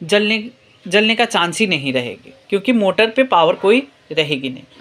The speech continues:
इसीलिए brake lever भी लगाना बहुत ज़रूरी रहता है। और इसी में आपका वो brake का wire इसमें आ जाएगी, एक left में लगेगी और एक right में लगेगी। ये सभी connections हम लोगों ने ये controller के through कर दिया है, brake lever,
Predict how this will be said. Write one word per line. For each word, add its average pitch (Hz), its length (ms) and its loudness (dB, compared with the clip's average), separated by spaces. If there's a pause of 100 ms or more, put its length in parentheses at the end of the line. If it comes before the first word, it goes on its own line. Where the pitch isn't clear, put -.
(100)
इसीलिए 269 340 2
brake 190 240 0
lever 165 300 2
भी 240 160 0 (440)
लगाना 175 320 0
बहुत 170 300 0
ज़रूरी 151 400 0 (140)
रहता 139 240 -4
है। 131 120 -14 (420)
और 202 140 4
इसी 233 300 0
में 285 140 4
आपका 262 480 0 (420)
वो 240 280 6
brake 202 380 0
का 220 120 4
wire 185 340 0 (140)
इसमें 208 320 -4
आ 156 240 0
जाएगी, - 1600 -6
एक 185 140 -2
left 208 260 0
में 247 160 0
लगेगी 254 360 0
और 202 180 4
एक - 220 -2
right 165 280 0
में 147 120 0
लगेगी। - 1700 -10
ये 254 140 2
सभी 262 280 0
connections 285 580 -2
हम 220 140 0
लोगों 208 240 4
ने 226 140 2
ये 240 180 0
controller 233 500 2
के 247 140 0
through 208 300 -2
कर 185 160 2
दिया 180 240 2
है, 196 180 -2
brake 175 360 0
lever, 196 260 2